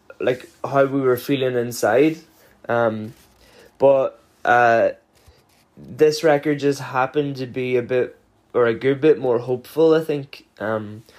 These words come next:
there's still moments of hope in the last record, but I think it's, it kind of feels a lot more final or, like, stuck in one place.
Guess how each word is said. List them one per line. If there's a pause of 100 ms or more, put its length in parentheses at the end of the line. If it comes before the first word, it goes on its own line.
(140)
there's
still
moments
of
hope
in
the
last
record,
but
I
think
it's, (560)
it
kind
of
feels
a
lot
more
final
or,
like,
stuck
in
one
place.